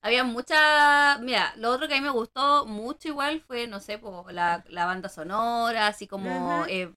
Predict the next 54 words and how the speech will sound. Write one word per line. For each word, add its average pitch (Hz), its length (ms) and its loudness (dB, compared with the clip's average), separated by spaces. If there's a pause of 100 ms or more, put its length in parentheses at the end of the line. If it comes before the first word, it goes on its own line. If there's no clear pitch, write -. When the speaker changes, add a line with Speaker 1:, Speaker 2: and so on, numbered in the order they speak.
(100)
Speaker 1:
te, 175 340 -10
te, 190 260 -6 (100)
te 196 340 -6 (260)
daba 247 320 6
la 311 120 2
sensación 294 500 -4
de 285 80 -6
estar 247 180 -12
como 262 280 -4
tensa, 240 340 -12
así 233 140 -18
como, 254 240 -12
<gasps> - 0 -
"¿Qué 320 400 -10
Speaker 2:
Sí. 196 200 0
Speaker 1:
pasa? 180 340 2
¿Qué 196 120 -2
pasa?", 214 280 -6
¿cachai? 202 540 -4
Speaker 2:
Eso 220 240 -6
recuerdo 214 480 -4
también. 156 360 -16
Speaker 1:
Y 220 100 0
en 240 100 4
el 240 80 0
momento 254 480 -2
de, 233 760 4
de 202 120 0
terror, 220 440 0
igual, 285 260 2
aunque 311 220 0
fueron 285 360 -2
el 240 200 -4
típico 285 300 -4
screamer 285 420 -8
barato 269 380 2
que 262 100 -6
tú 269 80 -14
sabías 247 320 0
que - 100 -10
iba 285 80 0
a 285 40 2
haber 294 120 -2
un 294 120 -2
screamer, 311 380 -2
y 233 120 2
había, 277 420 4 (360)
Speaker 2:
Ujú. 277 300 -6 (480)
Speaker 1:
eh, 202 460 0
y 208 100 -4
tampoco 226 380 0
fue 277 160 0
gran 277 240 2
cosa, 294 600 -4